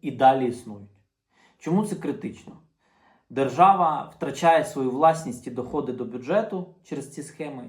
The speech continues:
бо земля передається не через конкурентні аукціони, а по-тихому своїм людям і за копійки. Замість інвестицій отримуємо розвиток корупції і несправедливих умов на ринку.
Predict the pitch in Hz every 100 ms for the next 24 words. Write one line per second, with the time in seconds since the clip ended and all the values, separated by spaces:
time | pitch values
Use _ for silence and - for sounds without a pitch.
0 | - 123 127 127 127 123 - - 120 127
1 | 139 170 185 180 _ - 143 131 135 165
2 | 180 - 139 120 _ - 139 151 143 -
3 | - 123 135 151 202 190 185 170 - 151
4 | 143 - - 143 139 127 123 - 127 120
5 | - 120 208 214 - 165 156 147 - _
6 | _ _ - 135 147 139 131 151 185 160
7 | 147 - 135 147 123 123 - 120 120 110
8 | - - - 135 160 156 - 143 131 127
9 | - 214 220 - 170 - _ _ - 135
10 | 160 165 147 127 120 117 127 120 113 101
11 | 113 - 131 190 - - 135 - - _
12 | - 131 147 160 165 - - - 139 -
13 | 135 120 120 127 147 139 120 117 117 117
14 | 110 98 -